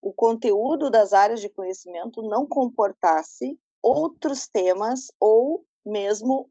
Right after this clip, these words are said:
o diálogo sobre esse mesmo conteúdo. Então, o diálogo, ele fica restrito, muitas vezes,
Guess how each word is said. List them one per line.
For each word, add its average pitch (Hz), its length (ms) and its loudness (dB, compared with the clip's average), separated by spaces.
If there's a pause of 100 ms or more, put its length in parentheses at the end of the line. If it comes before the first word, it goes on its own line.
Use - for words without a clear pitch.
o 226 120 -4
diálogo 214 580 2
sobre 220 440 -6
esse 226 320 0 (120)
mesmo 262 600 -4
conteúdo. 170 720 -4
Então, 247 220 2
o 311 80 -4
diálogo, 240 540 0
ele 247 180 -4
fica 269 500 -4 (280)
restrito, 277 920 0 (300)
muitas 196 420 -2
vezes, 180 520 0